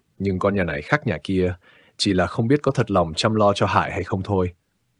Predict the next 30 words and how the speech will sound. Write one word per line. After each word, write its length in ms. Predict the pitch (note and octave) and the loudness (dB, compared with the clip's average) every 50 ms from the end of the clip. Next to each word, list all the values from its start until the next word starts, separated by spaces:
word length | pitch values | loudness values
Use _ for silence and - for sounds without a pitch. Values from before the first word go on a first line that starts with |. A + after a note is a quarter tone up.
| _ _ _ _ _ _ _ _ _ _ | _ _ _ _ _ _ _ _ _ _
Dì 220 | F2+ F2+ F2+ E2 | -8 -6 -6 -4
ruột 200 | D#2 F2 E2 D#2 | -4 -6 -6 -4
hơi 100 | F#2+ F2+ | -2 -2
bất 160 | G#2+ A2+ - | -2 -2 -2
ngờ. 240 | G#2+ F2 D2+ C2+ - - _ _ _ _ _ _ _ _ _ _ _ _ _ _ _ _ _ _ _ _ | -4 -4 -6 -8 -10 -14 _ _ _ _ _ _ _ _ _ _ _ _ _ _ _ _ _ _ _ _
"Thật 140 | - A#2 - | -4 -2 0
sao? 420 | - - B2 A#2+ A#2+ A#2+ A#2+ - _ _ _ _ _ _ _ _ - | 2 2 2 2 2 0 -4 -8 _ _ _ _ _ _ _ _ 0
Nhưng 180 | C3 C3 C3 | 2 2 4
tôi 120 | B2 B2 A#2 | 4 2 4
thấy 120 | A#2 A#2 | 4 4
Hương 260 | A2+ B2 B2 A#2 A#2 | 4 6 4 4 4
có 120 | A2+ B2+ C3 | 4 4 4
vẻ 180 | C3 G2+ D#2+ - | 4 2 0 0
thương 180 | - - A#2 A2 | -2 -2 0 0
Hải 200 | F#2+ E2+ D#2 - | 0 -2 -4 -4
lắm." 260 | D#2+ D#2 F#2 A#2 C#3+ - _ _ _ _ _ _ _ _ _ _ _ _ _ _ _ _ _ _ _ _ | -4 -4 -4 -6 -6 -8 _ _ _ _ _ _ _ _ _ _ _ _ _ _ _ _ _ _ _ _
Bà 160 | - F2+ F2+ | 0 0 0
Nhàn 220 | F2+ F2+ F2 F2 | 2 0 0 0
liếc 160 | F#2 A#2 D3 D3 | 2 0 0 0
qua 240 | - - A#2 G#2 G2+ | 2 2 2 4 2
Hương 360 | F#2+ G2+ G#2 G2+ G2 G#2 G2+ | 2 0 0 0 0 0 0
đang 180 | F#2+ F#2+ F#2 F#2+ | -2 -2 -2 -2
dọn 220 | F#2 G2 D2+ - | -2 -4 -4 -4
dẹp 220 | F#2 F#2+ F2 E2+ - | -2 -4 -4 -2 0
bếp 120 | A2 A#2+ - | -2 -2 -2
từ 140 | - F#2 E2 | -4 -4 -4
xa, 380 | - - F#2+ F2+ E2+ E2+ E2+ - - _ _ _ | -4 -2 -2 -2 -2 -2 -4 -8 -12 _ _ _
ánh 160 | - F2+ F2+ | -6 -4 -2
mắt 160 | G#2+ - - C3 | -2 -2 -2 0
bà 180 | G#2 F2 D2+ | 0 0 -2